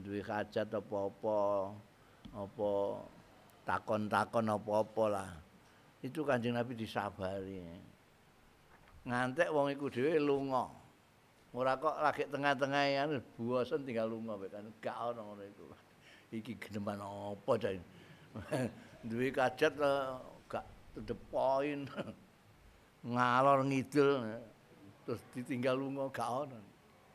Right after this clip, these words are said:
Kanjeng Nabi ndak pernah nglungani orang yang sedang bicara dengan beliau, apalagi yang punya hajat.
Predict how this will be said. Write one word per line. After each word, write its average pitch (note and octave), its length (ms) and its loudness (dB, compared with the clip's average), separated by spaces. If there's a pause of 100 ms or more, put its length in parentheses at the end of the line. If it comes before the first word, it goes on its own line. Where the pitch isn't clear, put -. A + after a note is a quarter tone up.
(360)
Kanjeng C#3+ 320 2
Nabi D3+ 180 4
ndak C#3 220 0
pernah D3+ 160 4
nglungani D3 1040 2
orang C#3+ 400 6 (1700)
yang A2+ 220 -8
sedang B2+ 480 -2 (320)
bicara A2+ 400 -2
dengan G#2+ 320 -6
beliau, G#2 400 -6 (640)
apalagi A2 560 -4
yang G#2+ 80 -4
punya G#2+ 320 -6
hajat. G2+ 400 -10